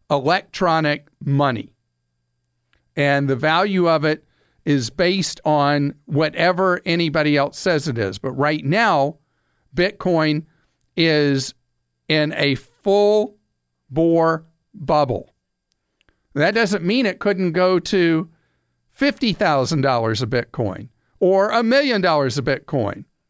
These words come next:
or twenty thousand a Bitcoin. But as happens with all bubbles, they eventually bust. I think back to, uh, this may not be familiar to you,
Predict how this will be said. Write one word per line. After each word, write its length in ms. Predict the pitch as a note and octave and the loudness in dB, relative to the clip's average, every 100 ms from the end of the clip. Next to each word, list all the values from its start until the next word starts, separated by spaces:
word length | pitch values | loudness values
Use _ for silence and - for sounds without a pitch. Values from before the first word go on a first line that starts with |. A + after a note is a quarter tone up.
| _ _ - | _ _ -2
or 120 | A3 | -2
twenty 440 | G#3+ B3+ C#4+ D4 | -2 0 2 0
thousand 440 | A3+ G#3 D#3 C#3 D3 | 0 0 2 0 -2
a 60 | |
Bitcoin. 600 | B2 B2+ - C3 A2+ B2 C#3 _ _ _ _ _ _ - | -2 -4 -4 -8 -6 -8 -12 _ _ _ _ _ _ -4
But 240 | D#3+ E3 | 0 0
as 260 | E3+ F3 D#3+ | 0 0 0
happens 420 | F#3+ F#3+ G3+ D3 | 0 0 -2 -2
with 120 | D3+ | 0
all 220 | C#3+ E3 | 2 2
bubbles, 580 | G#3+ F3+ C3 D3 A3 - _ _ _ _ _ _ _ _ _ _ | 2 0 0 -2 -4 -10 _ _ _ _ _ _ _ _ _ _
they 160 | - D3+ | -2 0
eventually 420 | C#3+ D3+ C#3 E3+ | 0 -2 -2 -2
bust. 400 | C#3 F3+ D3+ - - | 0 0 -2 -4 -4
I 180 | E3+ | -2
think 280 | A3 A#3 F3+ | -2 -4 -4
back 460 | F3 E3 D#3+ - _ _ _ _ _ _ _ _ _ - | -2 0 -2 -4 _ _ _ _ _ _ _ _ _ -6
to, 540 | D#3+ C#3+ C#3 C3 C3+ - - | 0 2 2 0 -2 -8 -8
uh, 240 | A#2+ A#2 - - _ _ | -6 -6 -10 -18 _ _
this 420 | - - C#3+ F3+ G3+ | -12 -6 -4 -2 -2
may 140 | F#3 | 0
not 200 | E3+ E3 | 0 -2
be 120 | D#3+ | -2
familiar 400 | D#3+ F#3+ D#3 C#3 B2 | -2 -2 0 0 0
to 140 | C#3 | 0
you, 240 | A#2 A2 | 0 -2